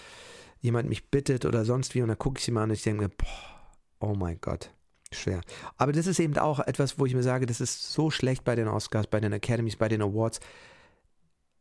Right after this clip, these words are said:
Das hat Thelma Sch-, äh, Scho-, äh, Schoonmaker, wie heißt sie? Thelma Schoonmaker, Schoonmaker, die Editorin von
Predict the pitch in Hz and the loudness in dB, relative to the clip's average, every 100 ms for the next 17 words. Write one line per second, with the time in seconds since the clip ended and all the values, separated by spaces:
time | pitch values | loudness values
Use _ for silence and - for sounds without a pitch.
0 | _ _ - 120 139 - - - 113 123 | _ _ -2 0 0 -2 -10 -6 0 2
1 | 143 139 127 - - - - - - - | 4 2 2 -2 -6 -6 -2 -2 -4 -6
2 | _ - - 120 - - 151 269 190 123 | _ -16 -2 0 0 0 0 0 0 0
3 | 113 - 156 143 117 110 - - - 175 | 0 0 2 2 2 0 -2 -10 -14 -16
4 | - - _ _ _ - 117 113 110 107 | -20 -20 _ _ _ -2 -2 0 -2 0
5 | 110 117 - 139 139 135 135 - - 135 | 0 0 -2 0 2 0 -2 -2 0 2
6 | 127 127 123 - - - - - 123 117 | 2 2 -2 -2 -10 -14 -20 -6 0 0
7 | - 120 - 139 131 123 - 113 110 | 2 0 2 2 2 0 0 0 0